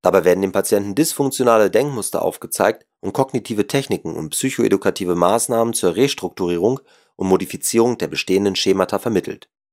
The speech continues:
Leixenring und Leibing bestätigen die Wirksamkeit der kognitiven Verhaltenstherapie in Klammern K V T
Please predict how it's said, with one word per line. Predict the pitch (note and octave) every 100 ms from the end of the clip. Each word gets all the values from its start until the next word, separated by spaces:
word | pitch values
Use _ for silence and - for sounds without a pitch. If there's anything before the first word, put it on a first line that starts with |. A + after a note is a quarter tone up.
| _ _ _ _ _ _ _ _ _ _ _ _ -
Leixenring | E2+ F#2+ - G#2 A2
und | G2
Leibing | F2 A2+ B2+ C3 _ _ _
bestätigen | G#2+ - D3 A2 F2+
die | E2
Wirksamkeit | E2 G2 F#2+ E2+ - D2
der | -
kognitiven | D#2 F#2+ - G2 G2+ F#2
Verhaltenstherapie | E2+ F2 F#2+ - - G2 F#2+ A2+
in | G#2+
Klammern | - G2+ G2
K | - G2+
V | - F#2
T | F2 - G#2+